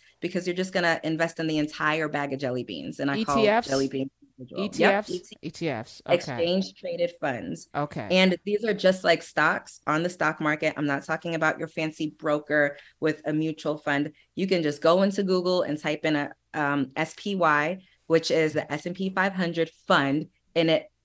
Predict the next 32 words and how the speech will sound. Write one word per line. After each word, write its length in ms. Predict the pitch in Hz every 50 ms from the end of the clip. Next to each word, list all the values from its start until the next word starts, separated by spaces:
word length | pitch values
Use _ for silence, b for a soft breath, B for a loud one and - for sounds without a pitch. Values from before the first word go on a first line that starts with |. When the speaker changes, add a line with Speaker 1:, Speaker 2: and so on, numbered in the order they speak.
| _ _ -
Speaker 1:
monitors 520 | 151 147 139 143 147 151 151 151 156 151
the 140 | - 143 131
entire 520 | 131 135 135 - - 151 143 143 147 147 135
S 200 | - 135 139 -
and 100 | 139 135
P 120 | - - 131
five 260 | 131 - 127 127 127
hundred. 360 | - 117 117 120 - 87 90 - _ _ _ _ _ _ _ _ _ -
Speaker 2:
I 80 | 165 180
Speaker 1:
And 80 | 196
Speaker 2:
like, 120 | 170 165 208
Speaker 1:
so 180 | - 185 170 165
that's 180 | 160 165 - -
Speaker 2:
I 40 |
Speaker 1:
an 40 | 185 190
Speaker 2:
like 80 | 180
Speaker 1:
example. 520 | 175 180 214 254 320 - 117 120 135 147 - _ _ _
Speaker 2:
V 220 | 151 147 156 208 220
T 260 | - - - 208 196
I, 340 | 175 160 160 160 165 165 - - _ _ -
uh, 200 | 143 139 135 -
and 160 | - 123 131 127
V 200 | 147 160 170 170
T, 440 | 160 - - 180 170 165 160 - - _ _ _ _
uh, 240 | - 143 139 120 110 - -
S 260 | - 156 170 - -
A 140 | - 156 160 - -
X, 320 | 156 185 - - - - -
I 60 | 277
think, 320 | - - 294 294 302 _ b b b b b b -
which 200 | - 170 - -
is 240 | 170 160 147 151